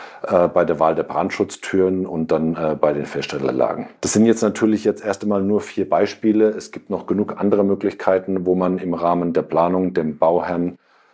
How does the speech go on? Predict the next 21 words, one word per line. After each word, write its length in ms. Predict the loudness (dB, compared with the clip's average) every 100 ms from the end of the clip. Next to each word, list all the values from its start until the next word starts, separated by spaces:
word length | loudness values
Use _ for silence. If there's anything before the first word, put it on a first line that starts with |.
| -4
äh, 200 | 2 4
durch 240 | 4 0 0
eine 100 | -2
qualifizierte 680 | 0 0 0 -2 0 0
Beratung 540 | 2 2 2 2 -2 -4
viel 220 | -4 -2
Geld 260 | 2 0 0
einsparen 600 | -4 -2 0 2 0 -2
kann. 360 | -4 -4 -8 _ _
Aber 220 | 0 2 0
ich 80 |
glaube, 220 | 0 0 0
wir 60 |
belassen 380 | 0 0 0 -2
es 60 | -6
jetzt 180 | -6
einfach 240 | -8 -8 -6
mal 200 | -4 -2
an 100 | -4
dieser 240 | -4 -4
Stelle. 320 | -2 -2 -2